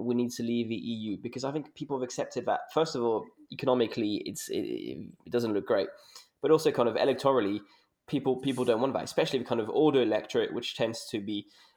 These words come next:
um, voting disproportionately, um, in, in major elections. Um, again, look in France. You know, Zemmour isn't saying anything about the E U. He, he, he, he says, you know, if, if we, he says, "My model is Viktor Orban. I want to stay within the E U,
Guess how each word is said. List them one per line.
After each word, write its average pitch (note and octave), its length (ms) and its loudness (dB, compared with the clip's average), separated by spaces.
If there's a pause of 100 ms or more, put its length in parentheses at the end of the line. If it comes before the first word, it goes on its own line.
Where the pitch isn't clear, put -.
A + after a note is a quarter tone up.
(140)
um, G2 380 -2
voting A#2+ 380 2
disproportionately, A2+ 800 -2 (840)
um, G#2 360 0
in, G#2+ 140 -2
in G#2+ 200 -2
major G#2+ 220 0
elections. E2+ 480 -4 (400)
Um, G#2 200 -2
again, D3+ 220 0
look C3 140 -4
in C#3 80 -2
France. - 360 -6
You - 60 -8
know, D#2 140 -2
Zemmour D3+ 420 0
isn't A#2 160 -2
saying A#2+ 260 0
anything C3 260 -2
about B2 180 2
the B2+ 80 -2
E A#2+ 100 -2
U. D3 240 -2 (220)
He, A#2+ 120 -6
he, A#2+ 280 -8
he, A#2+ 240 -10 (320)
he C3+ 100 -12
says, B2+ 220 2
you A#2+ 80 2
know, A2 100 4
if, G#2+ 260 -2
if - 140 -8
we, A2 200 -4 (360)
he D#3 60 -6
says, D3+ 240 6
"My D3 180 8
model C#3 300 8
is A#2+ 80 4
Viktor B2+ 220 2
Orban. F#2+ 360 2 (440)
I C3+ 60 0
want D3 160 4
to B2+ 100 -4
stay E3 260 10
within C#3+ 320 6
the C3 100 2
E B2 120 2
U, A#2 300 0